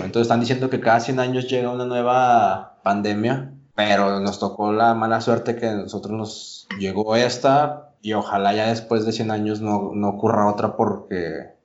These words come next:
es una situación muy fea las que estamos viviendo en estos momentos y a nadie en este mundo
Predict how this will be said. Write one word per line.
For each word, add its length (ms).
es 100
una 120
situación 360
muy 120
fea 200
las 120
que 40
estamos 220
viviendo 220
en 60
estos 180
momentos 480
y 420
a 60
nadie 200
en 60
este 200
mundo 800